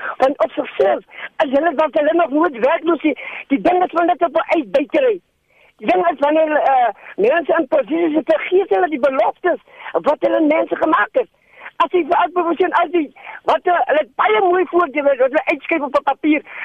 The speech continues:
maar aan die, op praktyk kan hulle absoluut vir ons mense niks doen nie. Dis maar net 'n gemors van tyd en nog 'n gemors van stemme. Ek glo Suid-Afrika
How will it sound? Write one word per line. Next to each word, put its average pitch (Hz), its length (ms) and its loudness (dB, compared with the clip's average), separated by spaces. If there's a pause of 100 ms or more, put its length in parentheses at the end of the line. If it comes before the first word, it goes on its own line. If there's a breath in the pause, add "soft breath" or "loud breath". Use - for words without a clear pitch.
maar 247 180 2
aan 302 140 0
die, 285 180 -2
op - 160 -2
praktyk 311 460 -2 (560 soft breath)
kan 311 160 2
hulle 302 180 0
absoluut 311 380 0
vir 302 100 2
ons 262 200 0
mense 285 240 0
niks 208 380 -2
doen 247 220 0
nie. 202 140 0 (420 loud breath)
Dis 311 160 0
maar 330 120 0
net 339 160 0
'n 349 160 0
gemors 285 340 0
van 311 240 -2
tyd 359 200 0 (400 soft breath)
en 294 160 2
nog 285 200 0
'n 269 140 -2
gemors 277 300 0
van 269 200 0
stemme. 415 340 0 (480 soft breath)
Ek 339 160 0
glo 359 220 2
Suid-Afrika 339 680 -2